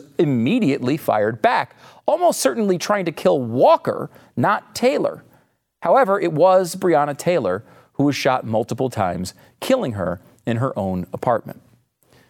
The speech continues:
There are two major critical narratives of police in this country. One,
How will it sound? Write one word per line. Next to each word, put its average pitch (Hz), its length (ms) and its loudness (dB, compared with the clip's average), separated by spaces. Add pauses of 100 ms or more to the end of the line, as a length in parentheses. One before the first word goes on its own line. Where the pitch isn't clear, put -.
(340)
There 147 120 2
are 170 60 0
two 277 280 0
major 190 380 0
critical 151 440 -2
narratives 95 460 -2
of - 180 -8
police 98 500 -6
in 101 100 -6
this 95 160 -8
country. - 420 -8 (400)
One, 226 460 2